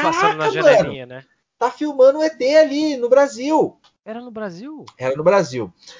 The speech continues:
Speaker 2: E aí, cara, o plot twist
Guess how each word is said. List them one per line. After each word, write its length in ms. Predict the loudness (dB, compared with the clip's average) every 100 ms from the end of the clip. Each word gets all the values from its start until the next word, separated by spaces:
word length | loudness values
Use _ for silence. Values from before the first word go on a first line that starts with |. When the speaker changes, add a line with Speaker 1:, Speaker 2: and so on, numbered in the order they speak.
| -20 -20 _
Speaker 2:
E 120 | 2
aí, 320 | 4 4 2
cara, 260 | 0 2 2
o 60 | 0
plot 440 | 2 2 2 0
twist 760 | -6 -4 -2 -6 -6 -8 -10 -10